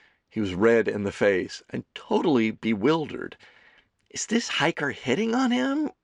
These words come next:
or not? And what is he gonna do about it? "Uh, I, I don't think I want any more. Finish the pizza."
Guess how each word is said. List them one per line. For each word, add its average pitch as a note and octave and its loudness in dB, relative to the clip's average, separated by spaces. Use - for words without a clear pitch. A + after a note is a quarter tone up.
or D#3+ 0
not? D3 -2
And A2 -4
what G3+ 2
is B3+ 0
he C4 2
gonna A#3 4
do C4+ 2
about G2 0
it? - -6
"Uh, F3+ 8
I, - -8
I D3+ 10
don't D#3+ 6
think C3 2
I A2+ 6
want A2 2
any F#2+ -4
more. E2+ -6
Finish F3 2
the D3 2
pizza." A2 -2